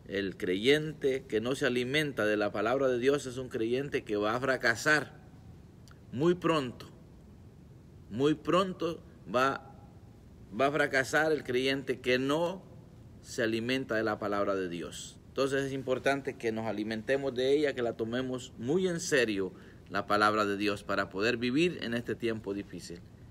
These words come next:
Quiero orar y luego le voy a leer porque la lectura que tengo está en, en Lucas. Lucas capítulo ocho.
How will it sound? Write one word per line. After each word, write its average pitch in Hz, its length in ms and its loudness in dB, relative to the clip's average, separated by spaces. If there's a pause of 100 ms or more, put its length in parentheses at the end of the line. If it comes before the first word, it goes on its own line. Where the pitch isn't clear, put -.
(580)
Quiero 202 240 4
orar 160 420 6
y 123 120 -2
luego 127 520 6
le 107 140 2
voy 117 180 6
a 131 80 6
leer 147 460 4
porque 110 600 2 (640)
la 110 120 -2
lectura 151 420 2
que 165 120 -4
tengo 160 440 4
está 131 440 2
en, 117 240 2 (140)
en 123 220 0
Lucas. 175 600 0 (720)
Lucas 175 340 2
capítulo 160 640 4 (120)
ocho. 202 380 6